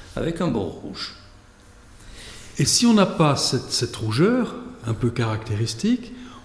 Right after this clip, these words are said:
Speaker 2: on peut estimer qu'on n'est pas infecté.
Speaker 1: Alors, cette rougeur, elle apparaît le plus souvent.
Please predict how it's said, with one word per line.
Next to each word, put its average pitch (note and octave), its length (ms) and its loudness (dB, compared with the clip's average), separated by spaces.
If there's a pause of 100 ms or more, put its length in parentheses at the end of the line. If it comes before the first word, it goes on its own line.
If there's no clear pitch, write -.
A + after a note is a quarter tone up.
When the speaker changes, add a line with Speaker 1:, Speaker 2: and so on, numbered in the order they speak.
Speaker 2:
on C3 80 2
peut D3+ 180 4
estimer D3+ 400 4
qu'on D#3+ 160 0
n'est C3 140 4
pas C3+ 220 0
infecté. C3 500 0 (1300)
Speaker 1:
Alors, C3+ 360 2
cette - 280 -2
rougeur, A#2+ 920 0 (420)
elle A#2 180 -2
apparaît C#3+ 440 -2
le C3 120 -2
plus - 180 -10
souvent. F2+ 520 -4